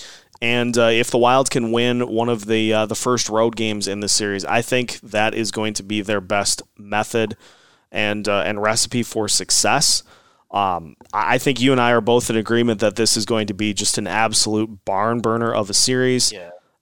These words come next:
Speaker 1: And so, uh, we certainly can't wait for, uh, for it to get started. So, um, thank you to everybody who tuned in to, uh, this mega crossover that we did. Make sure to, uh, check out both parts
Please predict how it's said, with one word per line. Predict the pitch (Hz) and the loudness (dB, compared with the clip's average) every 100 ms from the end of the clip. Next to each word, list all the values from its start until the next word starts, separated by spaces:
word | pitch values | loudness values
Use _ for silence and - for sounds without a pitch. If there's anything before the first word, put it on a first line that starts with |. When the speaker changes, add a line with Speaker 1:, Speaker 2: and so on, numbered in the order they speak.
| _ | _
Speaker 1:
And | 113 110 | -4 0
so, | - 120 110 107 | 2 4 4 4
uh, | 101 95 | 2 0
we | 117 | 0
certainly | - 127 113 113 | 2 0 0 -2
can't | - 123 117 95 | -2 0 0 -2
wait | 104 113 113 - - - - | 0 2 2 0 -2 -4 -16
for, | - - 107 107 104 | -14 -4 0 0 2
uh, | 104 104 | 0 0
for | - 110 | 0 0
it | 107 | 0
to | - | -4
get | 101 | -2
started. | - - 98 95 92 - | -2 0 0 -2 -4 -2
So, | - 101 98 - - - - - | 0 2 0 -6 -20 -20 -10 0
um, | 202 190 180 - - _ - | 2 2 0 -10 -20 _ -6
thank | - 143 143 | 2 2 4
you | 143 | 4
to | |
everybody | 139 135 127 127 | 4 4 4 4
who | 127 | 4
tuned | 113 131 120 | 2 0 2
in | 117 127 | 2 2
to, | 127 120 120 117 | 0 2 2 4
uh, | 107 104 | 2 2
this | 110 - | 0 -2
mega | 113 113 117 120 | 0 0 2 0
crossover | - 117 113 - 123 113 120 117 - - _ _ | 0 2 2 4 2 2 2 0 -6 -20 _ _
that | 120 120 | 0 0
we | 117 | 2
did. | 135 156 | 4 4
Make | 139 123 | 4 2
sure | - 135 | 2 2
to, | 127 - 131 123 | 2 2 4 6
uh, | 120 113 | 6 4
check | - 127 135 | 2 2 4
out | 113 104 | 2 4
both | 123 143 - | 4 4 2
parts | 135 135 139 - - | 2 2 2 -2 -2